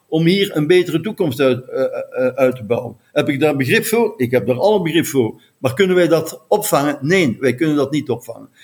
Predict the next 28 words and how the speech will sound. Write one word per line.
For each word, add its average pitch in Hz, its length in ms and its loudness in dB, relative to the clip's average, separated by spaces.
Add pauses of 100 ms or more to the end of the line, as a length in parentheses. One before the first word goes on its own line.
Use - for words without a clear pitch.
(160)
Dus 135 260 0
wij 143 200 2
moeten 175 580 0
die 185 160 0
mensen 196 340 0
opvangen 135 460 0
die 135 140 2
niet 196 280 0 (140)
terug 160 340 0 (340)
kunnen, 233 540 0 (200)
omdat 135 420 0
zij 139 260 2
in 151 120 0
hun 143 120 2
eigen 151 260 2
land 135 320 0
vervolgd 110 440 -2
worden. 240 380 2 (120)
En 151 120 2
dat 120 180 0
is 101 160 -2
onder 170 240 2
meer 202 300 2
het - 160 -6
geval 196 500 0 (200)
nu, 185 280 2
eh, 160 220 -4
met 180 260 0